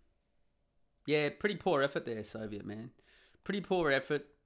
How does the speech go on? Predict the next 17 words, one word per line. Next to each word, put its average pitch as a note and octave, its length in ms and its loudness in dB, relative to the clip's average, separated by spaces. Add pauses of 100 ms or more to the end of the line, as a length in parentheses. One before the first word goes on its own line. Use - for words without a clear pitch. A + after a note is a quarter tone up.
(220)
all B2+ 240 0
around. G#2+ 460 -2 (760)
Um, G#2 1300 2 (1300)
you B2 120 -10
don't, D#3+ 320 2
you C#3+ 120 -2
don't, C#3 320 2 (1400)
if C3 160 -8
you've C3 100 -8
got D#3+ 100 2
a C3 60 0
family, C3 340 0
you've A#2+ 140 -2
got A#2+ 120 -2
something A#2+ 240 -2
to G#2 60 -8
defend. G#2 560 -6